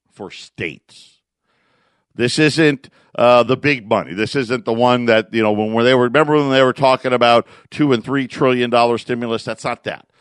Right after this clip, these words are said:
But this is, hey, here's enough money, uh, to buy some vaccines. Here's enough money,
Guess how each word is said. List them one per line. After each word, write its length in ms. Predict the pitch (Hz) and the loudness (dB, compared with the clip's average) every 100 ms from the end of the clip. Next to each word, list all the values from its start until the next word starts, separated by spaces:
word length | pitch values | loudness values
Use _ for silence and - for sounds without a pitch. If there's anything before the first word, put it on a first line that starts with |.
| _ | _
But 160 | - 95 | -20 -12
this 240 | 151 156 | -10 -8
is, 360 | 156 139 127 - _ _ | -4 0 0 -4 _ _
hey, 160 | 131 131 | -6 -4
here's 280 | 151 190 185 | -4 -8 -8
enough 400 | 156 147 143 - | -4 -2 -4 -6
money, 680 | 120 123 127 123 120 113 _ _ _ _ _ - | -10 -4 -4 -4 -8 -12 _ _ _ _ _ -6
uh, 400 | 104 107 104 104 | 0 4 4 2
to 140 | - | -2
buy 220 | 107 123 | -2 -2
some 240 | 127 127 113 | -2 -8 -2
vaccines. 800 | 117 113 - 135 123 123 120 - | 0 -2 -4 -8 -8 -8 -12 -8
Here's 240 | 143 123 | -8 -6
enough 280 | 131 127 - | -4 -4 -4
money, 540 | 120 120 120 113 107 | -4 -2 -2 -4 -6